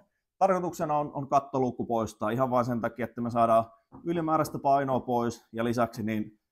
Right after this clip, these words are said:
mä en tämmöisessä autossa niin kattoluukulle anna yhtään lisäarvoa. Takaa tätä on varsin siisti, ei oo mitään ihmeellisyyksiä missään.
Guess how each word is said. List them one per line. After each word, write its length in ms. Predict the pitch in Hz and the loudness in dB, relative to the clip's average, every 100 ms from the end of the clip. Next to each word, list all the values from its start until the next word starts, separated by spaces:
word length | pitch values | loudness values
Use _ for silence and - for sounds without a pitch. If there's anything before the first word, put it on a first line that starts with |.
| _ - | _ -2
mä 120 | 117 | 0
en 100 | 107 | 2
tämmöisessä 460 | 117 117 110 113 | 0 0 -4 0
autossa 340 | 110 110 - 120 | 2 0 -6 -8
niin 80 | 110 | 0
kattoluukulle 600 | 117 - 110 110 110 110 | 0 0 -6 -6 -4 -4
anna 160 | 110 | -4
yhtään 300 | 104 - 107 | -8 -6 -8
lisäarvoa. 640 | 107 107 107 104 110 - - _ _ _ _ _ _ _ _ | -6 -6 -4 -4 -6 -12 -14 _ _ _ _ _ _ _ _
Takaa 280 | 190 190 180 | -2 4 4
tätä 320 | 151 139 143 | 4 6 8
on 220 | 135 - - _ _ - | 8 4 -8 _ _ 6
varsin 340 | 131 131 131 | 8 8 2
siisti, 520 | 113 117 113 - 110 - - | 2 4 2 0 -4 -4 -6
ei 140 | 113 | 0
oo 60 | 113 | 0
mitään 320 | 107 113 110 | 0 4 4
ihmeellisyyksiä 640 | 104 107 104 101 98 - 107 | 4 -2 -2 -2 -6 -8 -12
missään. 400 | 98 - 107 | -10 -6 -4